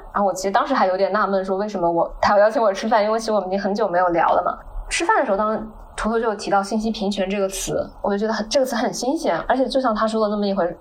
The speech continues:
就是，就像他刚刚讲的，我也非常认可，就是说信息平权这是个很大的概念，但其实我们每一个人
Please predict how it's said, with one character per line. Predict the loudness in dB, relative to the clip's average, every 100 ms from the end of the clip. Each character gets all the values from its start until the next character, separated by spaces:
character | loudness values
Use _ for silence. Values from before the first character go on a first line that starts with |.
| -8
就 | -4
是， | -2 -4 -8 -12
就 | -4 0
像 | 0
他 | 0
刚 | 0 0
刚 | -2
讲 | -2 -2 2
的， | 2 2 -4 -16 -6
我 | 0
也 | 2 2
非 | 2
常 | 0 2
认 | 2 2
可， | 0 0 0
就 | -2
是 | -4
说 | 0 -2
信 | 0 0
息 | 0
平 | 0
权 | 0 0
这 |
是 | 0
个 | 0
很 | 0
大 | 0 0
的 | 2
概 | 2
念， | 2 0
但 | 0
其 | -2 -2
实 |
我 | 0 2
们 | 2
每 | 0 0
一 | 0
个 | 0
人 | 0 -4